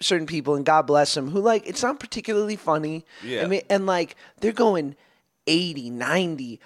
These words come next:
Speaker 1: a hundred minutes, just digging in.
Speaker 2: I'm like, "Dude, get in and get out."
Speaker 1: Right.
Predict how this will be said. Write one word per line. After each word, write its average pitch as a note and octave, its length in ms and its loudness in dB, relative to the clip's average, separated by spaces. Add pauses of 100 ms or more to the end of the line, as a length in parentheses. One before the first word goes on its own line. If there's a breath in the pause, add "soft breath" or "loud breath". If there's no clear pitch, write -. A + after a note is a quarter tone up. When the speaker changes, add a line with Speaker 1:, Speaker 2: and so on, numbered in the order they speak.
(140 soft breath)
Speaker 1:
a B2 100 6
hundred D#3 600 0
minutes, C#3+ 540 -4
just C#3 260 -6
digging D#3+ 340 -2
in. C3+ 300 -4
Speaker 2:
I'm C#3+ 180 0
like, A2 380 0
"Dude, B2+ 300 0
get C#3 340 4
in C#3+ 80 0
and B2 140 -2
get B2 140 2
out." G#2+ 460 4
Speaker 1:
Right. C#3+ 220 2